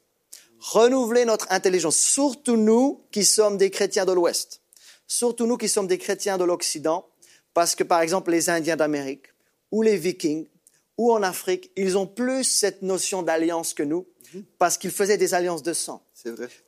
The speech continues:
Speaker 1: Tandis qu'en Occident, nous, on est plutôt familier avec l'idée de contrat.
Speaker 2: On est civilisé,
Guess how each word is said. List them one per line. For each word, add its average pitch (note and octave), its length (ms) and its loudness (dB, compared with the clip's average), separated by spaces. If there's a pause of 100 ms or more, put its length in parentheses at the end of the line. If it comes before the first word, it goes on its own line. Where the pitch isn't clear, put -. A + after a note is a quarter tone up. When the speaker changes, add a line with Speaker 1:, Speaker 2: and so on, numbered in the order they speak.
Speaker 1:
Tandis G#3+ 260 4
qu'en A3+ 160 2
Occident, A3 460 0
nous, A#3+ 140 0
on A#3+ 120 0
est G#3+ 80 2
plutôt A#3 840 -2 (180)
familier G#3+ 520 0
avec G3 240 -2
l'idée G3+ 200 0
de F#3 100 2
contrat. - 420 -8 (220)
Speaker 2:
On B2+ 100 -4
est C#3+ 120 -2
civilisé, D3+ 840 -2